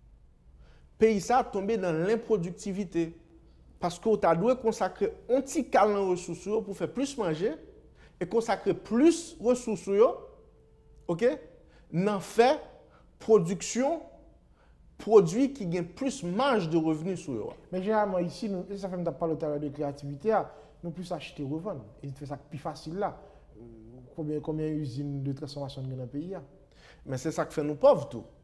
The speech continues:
Speaker 1: C'est de ça qu'on parle là, de la planification. Le gouvernement doit garder avec et agence de développement, yo, avec chambre de commerce, yo, doit faire des études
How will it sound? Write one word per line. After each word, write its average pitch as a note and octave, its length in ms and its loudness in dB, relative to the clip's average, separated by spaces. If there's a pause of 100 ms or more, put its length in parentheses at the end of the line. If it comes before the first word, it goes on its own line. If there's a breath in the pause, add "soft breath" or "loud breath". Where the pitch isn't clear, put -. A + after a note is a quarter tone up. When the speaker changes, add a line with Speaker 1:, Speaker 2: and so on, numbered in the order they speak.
Speaker 1:
C'est F3 160 2
de G#3+ 100 2
ça C4+ 180 2
qu'on D3+ 180 -4
parle A2+ 300 -2
là, - 260 -10
de C#3 60 -2
la F3+ 120 4
planification. E3+ 1080 0 (560 loud breath)
Le - 20 -4
gouvernement A#3 380 4
doit G3+ 300 6 (380)
garder D#3+ 360 6
avec E3+ 320 4 (220)
et D3+ 280 -2
agence D#3 400 0
de D#3+ 80 -2
développement, D3+ 540 -4
yo, D3 280 0 (220 loud breath)
avec D3 180 -2
chambre E3+ 240 -2
de D#3 80 0
commerce, D3+ 420 -4
yo, D3 120 2
doit F3+ 220 6
faire A#3 180 2
des D#3+ 200 2
études E3+ 400 -2